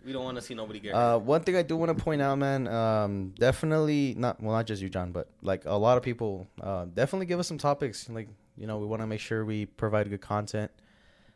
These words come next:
Speaker 2: uh, for you guys, so you guys can come back and listen to the podcast. You know, uh, get yourself
Speaker 1: Hey, maybe you even hear your at on the
Speaker 2: like, like our,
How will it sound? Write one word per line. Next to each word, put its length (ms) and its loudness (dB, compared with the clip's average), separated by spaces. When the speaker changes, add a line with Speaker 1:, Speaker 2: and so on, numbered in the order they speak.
Speaker 2:
uh, 140 8
for 220 2
you 100 0
guys, 320 6
so 120 -6
you 80 -2
guys 160 0
can 120 -6
come 180 0
back 240 2
and 80 -4
listen 180 -10
to 80 -2
the 80 -2
podcast. 640 -2
You 80 -6
know, 200 -6
uh, 160 -4
get 220 -10
yourself 560 -6
Speaker 1:
Hey, 120 -6
maybe 240 0
you 100 4
even 200 2
hear 120 -2
your 300 2
at 300 4
on 120 0
the 60 4
Speaker 2:
like, 240 4
like 220 4
our, 340 6